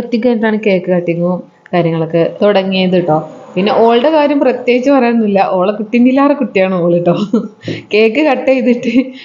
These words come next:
കുട്ടിക്ക് കൊടുക്കാൻ പറഞ്ഞിട്ട് ഹസ്ബൻഡിന് കൊടുത്ത ടീമാണ് ഓള്. അതൊക്കെയാണ് ഓളെ അവസ്ഥ.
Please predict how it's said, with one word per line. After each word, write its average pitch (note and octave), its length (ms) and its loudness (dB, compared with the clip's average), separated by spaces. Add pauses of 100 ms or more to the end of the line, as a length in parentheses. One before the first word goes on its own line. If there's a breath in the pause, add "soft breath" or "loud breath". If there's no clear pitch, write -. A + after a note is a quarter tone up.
(140)
കുട്ടിക്ക് G3 420 0
കൊടുക്കാൻ F#3+ 320 2 (100)
പറഞ്ഞിട്ട് F3+ 360 0 (260)
ഹസ്ബൻഡിന് F3 520 0
കൊടുത്ത F3 280 0
ടീമാണ് D#3 360 -2 (100)
ഓള്. F3+ 160 2 (920 loud breath)
അതൊക്കെയാണ് A3+ 440 0 (100)
ഓളെ F3+ 180 4
അവസ്ഥ. D#3 360 -2